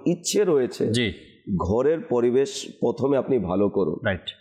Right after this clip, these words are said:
Speaker 1: যে আমাদের ঘরের মধ্যে নামাজের অবস্থা কেমন, ইবাদতের অবস্থা কেমন, কোরআনের তিলাওয়াতের অবস্থা কেমন,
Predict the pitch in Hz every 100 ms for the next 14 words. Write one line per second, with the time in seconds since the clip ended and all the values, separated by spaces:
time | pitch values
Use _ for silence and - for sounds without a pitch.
0 | _ _ 98 110 113 127 104 98 123 143
1 | 139 117 131 113 104 113 123 135 120 107
2 | - 110 117 104 104 101 - 107 104 107
3 | 117 127 110 104 - 110 98 101 98 95
4 | - 113 113 117 104 110 110 117 127 113
5 | 107 - 101 104 98